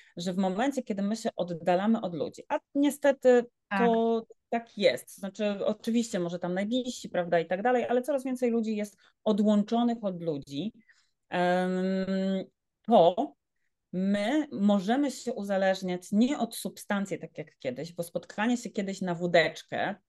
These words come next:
Speaker 1: to
Speaker 2: Tak.
Speaker 1: było sposobem wspólnego
Speaker 2: Całkiem
Speaker 1: odreagowania.
Speaker 2: zdrowe to było.
Speaker 1: Tak. Ja już nie mówię o... Tak, ty o jakichś takich mocniejszych substancjach, no bo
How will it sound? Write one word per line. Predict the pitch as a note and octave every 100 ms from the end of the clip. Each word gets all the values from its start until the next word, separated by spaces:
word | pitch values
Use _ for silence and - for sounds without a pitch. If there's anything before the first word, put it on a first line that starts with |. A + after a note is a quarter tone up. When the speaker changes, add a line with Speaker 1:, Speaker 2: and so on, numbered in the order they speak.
| _
Speaker 1:
to | A#3+ A3+
Speaker 2:
Tak. | A#3+
Speaker 1:
było | E3 -
sposobem | - D#3 - C3+ - -
wspólnego | _ - F3 D#4+ E4
Speaker 2:
Całkiem | G4 F4+
Speaker 1:
odreagowania. | C#4 - D4 A3+ G#3+
Speaker 2:
zdrowe | A#3 A3+
to | A#3
było. | A3+ B3 C#4+ D4 - E4+ - C#4+ - - - - - - - B3
Speaker 1:
Tak. | D#3 - - -
Ja | G3
już | A#3+ B3
nie | A3+
mówię | A3+ A3 G3
o... | E3 - _ _ _ _ _ -
Tak, | A3+ G#3+ G#3+ - _ - - _ -
ty | C#4+ -
o | G#3+
jakichś | A3 A#3 A3+
takich | A3 A3 A3
mocniejszych | G#3 G#3 A#3 A3 A3 G#3+ -
substancjach, | - F3 - D#3+ D#3+ F#3
no | F#3+ F3
bo | F#3